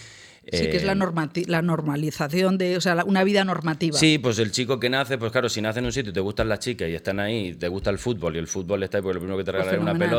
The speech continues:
Speaker 2: pelota y eres católico y la iglesia está ahí, te ponen la cruz, pero si no eres ni católico, ni quieres hacer la mili, ni quieres enrollarte con ninguna niña, ni quieres, pues de repente eres un problema.
Speaker 1: Ya.
Speaker 2: Quiero decirte, pero este niño ¿dónde ha salido? Cuando me pregunta, digo, por mi madre. Pues mi madre, la pobre, pues, ha, lo ha hecho conmigo fenomenal, porque me ha dado mucho amor, que es lo que tienen que hacer los padres.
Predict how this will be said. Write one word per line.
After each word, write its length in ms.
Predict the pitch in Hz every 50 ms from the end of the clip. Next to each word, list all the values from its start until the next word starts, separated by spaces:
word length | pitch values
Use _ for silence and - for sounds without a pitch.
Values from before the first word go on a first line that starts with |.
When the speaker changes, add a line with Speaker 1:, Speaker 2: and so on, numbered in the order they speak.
| 110 95
Speaker 2:
pelota 180 | - 92 90 87
y 220 | 85 92 90 90
eres 340 | 95 98 95 101 101 98 87
católico 500 | - 101 95 87 110 117 107 101 92 90
y 60 | 87
la 80 | 90 90
iglesia 280 | 87 90 101 95 104
está 140 | 95 - 98
ahí, 140 | 101 104 98
te 100 | 87 95
ponen 280 | - 101 101 101 101
la 120 | 98 98 92
cruz, 220 | 87 110 113 104 98
pero 160 | - 101 95
si 120 | 85 98
no 80 | 98 113
eres 100 | 113 120
ni 80 | 131
católico, 540 | 113 120 101 87 98 95 92 87 90 85 92
ni 100 | 92 92
quieres 180 | 87 98 104 110
hacer 160 | 107 117 113
la 120 | 110 107
mili, 400 | 98 90 95 98 92 85 92 82 - - - - -
ni 120 | 87 92
quieres 160 | 78 104 110
enrollarte 380 | 110 110 110 104 101 104 95 110
con 100 | 101 107
ninguna 320 | 104 95 98 101 104 104
niña, 480 | 98 92 95 98 98 98 90 87 90 87 - - - - - -
ni 200 | - - 110 92
quieres, 240 | 101 110 107 101 92
pues 160 | - 107 101
de 80 | 90 98
repente 320 | 95 92 80 101 92 107
eres 100 | 101 110
un 80 | 107 101
problema. 500 | 104 107 95 98 110 120 123 95 80 - - - _ _ _ -
Speaker 1:
Ya. 180 | 151 151 143 127
Speaker 2:
Quiero 120 | 101 120 117 110
decirte, 280 | - 104 92 82 104 92
pero 140 | 98 95 95
este 140 | 87 - 101
niño 180 | 101 101 104 107
¿dónde 160 | 110 107 101
ha 40 | 92
salido? 320 | - 87 85 101 110 101
Cuando 180 | 82 90 85 85
me 80 | 82 78
pregunta, 340 | 67 78 85 90 95 101
digo, 200 | 104 107 104 104
por 100 | 87 90
mi 100 | 82 80
madre. 280 | 78 85 90 90 82 82
Pues 140 | 69 78 78
mi 80 | 78 78
madre, 220 | 80 85 87 87
la 140 | 90 95 85
pobre, 300 | 80 92 92 90 104 107
pues, 240 | 90 - 87 85 80
ha, 240 | - 80 82 67 80
lo 180 | 87 - 80 85
ha 40 | 82
hecho 160 | 82 - 90
conmigo 280 | 80 92 101 101 90 85
fenomenal, 460 | - 76 76 73 71 73 87 95 82
porque 200 | - 80 73 73
me 80 | 73
ha 40 | 78
dado 100 | 82 87
mucho 240 | 82 80 76 - -
amor, 240 | 76 85 95 101 90
que 80 | 82
es 60 | 82 80
lo 60 | 76
que 80 | 76
tienen 160 | 76 69 78 76
que 60 | 73 76
hacer 180 | - - 73
los 100 | 76 76
padres. 380 | - - 80 78 73 69 71